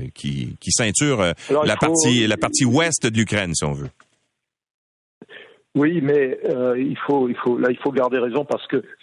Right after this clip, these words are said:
Speaker 2: par rapport, et, et être très concret, par rapport aux armes qui sont déployées, alors on, on a parlé en particulier des armes hypersoniques, mais
Speaker 1: Ouais.
Speaker 2: d'ores et déjà,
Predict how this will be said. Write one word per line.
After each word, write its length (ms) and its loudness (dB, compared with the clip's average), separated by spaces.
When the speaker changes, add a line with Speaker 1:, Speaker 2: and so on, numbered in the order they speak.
Speaker 2:
par 120 0
rapport, 600 0
et, 340 -2
et 40 4
être 320 -4
très 280 -4
concret, 380 -2
par 240 -2
rapport 360 0
aux 240 -2
armes 340 0
qui 160 -18
sont 120 -10
déployées, 460 -2
alors 200 -2
on, 300 -6
on 40 -8
a 100 -6
parlé 360 -2
en 60 -2
particulier 600 -2
des 220 -4
armes 160 -2
hypersoniques, 640 -2
mais 140 -4
Speaker 1:
Ouais. 160 0
Speaker 2:
d'ores 160 -2
et 60 0
déjà, 440 0